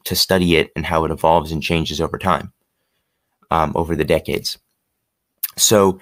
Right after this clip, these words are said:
um, I think it was just important to make this episode to talk about those ki-, types of, uh, ways that political discourse in this country is changing,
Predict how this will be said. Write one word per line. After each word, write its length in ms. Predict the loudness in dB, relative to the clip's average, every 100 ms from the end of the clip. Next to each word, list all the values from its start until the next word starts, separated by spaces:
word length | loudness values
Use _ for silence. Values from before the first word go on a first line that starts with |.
| -20 _ _ _ -2
um, 380 | 2 4 2 0 _ _ _ _ _ _ _ _ _ _ _ -2
I 120 | -2
think 480 | 0 0 0 -4 -6
it 80 | 0
was 200 | 0 0
just 240 | -2 -2
important 400 | -2 0 0 0
to 60 | -2
make 200 | -2 -2
this 180 | -6 -6
episode 480 | -6 -4 0 0 -2
to 60 |
talk 300 | -2 0 0
about 300 | 2 0 2
those 180 | -2 -2
ki-, 220 | -4 -6
types 380 | -4 -6 -6 -4
of, 160 | -6 -4
uh, 260 | -4 -6 -8 _ _ _ _ _ -20 -2
ways 380 | 2 4 2 0
that 320 | 0 0 -4 _ _ _ _ -20 -20 _ _ _ _
political 420 | -4 0 0 0
discourse 520 | -2 -2 -2 -2 -2 -2
in 60 |
this 140 | -4 -4
country 340 | -8 -6 -6
is 100 | -8
changing, 500 | -6 -8 -6 -6 -8